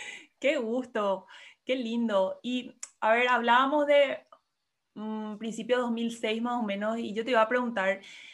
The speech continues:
en los últimos años, ¿verdad? En nuestro país hubo como un estallido, me parece, en el, en el rubro gastronómico, que se empezaron a abrir muchos restaurantes, y como que el paladar,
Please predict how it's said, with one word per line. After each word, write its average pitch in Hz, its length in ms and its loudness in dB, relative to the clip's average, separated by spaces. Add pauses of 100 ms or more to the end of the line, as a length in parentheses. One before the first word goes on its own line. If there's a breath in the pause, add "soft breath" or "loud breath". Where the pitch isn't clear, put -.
(260 loud breath)
en 247 60 0
los 254 140 2
últimos 302 500 2
años, 247 400 2
¿verdad? 208 220 0
En 214 80 -2
nuestro 226 260 -2
país 202 360 0
hubo 254 280 2
como 247 220 0
un 202 160 -4
estallido, 208 1120 -2
me 208 140 -8
parece, 185 360 -4
en 214 120 -6
el, 214 140 -10
en 214 140 -6
el 208 120 -6
rubro 185 260 -6
gastronómico, 196 1080 -2
que 196 80 -6
se 202 100 -10
empezaron 190 340 -8
a 190 40 -4
abrir 180 200 -6
muchos 175 300 -10
restaurantes, 180 800 -4
y 185 60 -8
como 196 220 -6
que - 60 -8
el 196 160 -6
paladar, 190 720 2